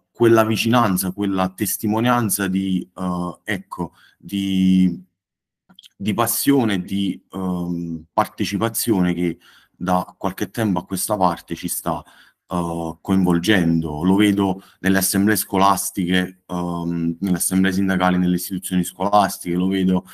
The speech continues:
all'interno dei nostri uffici, eh, quando le persone vengono a chiedere delle consulenze o anche semplicemente, eh, delle informazioni. Ed io sono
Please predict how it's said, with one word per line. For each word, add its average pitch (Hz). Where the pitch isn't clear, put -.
all'interno 98
dei 95
nostri 92
uffici, 92
eh, 92
quando 98
le 95
persone 104
vengono 95
a 92
chiedere 95
delle 104
consulenze 107
o 120
anche 104
semplicemente, 104
eh, 95
delle 95
informazioni. 95
Ed 110
io 127
sono 95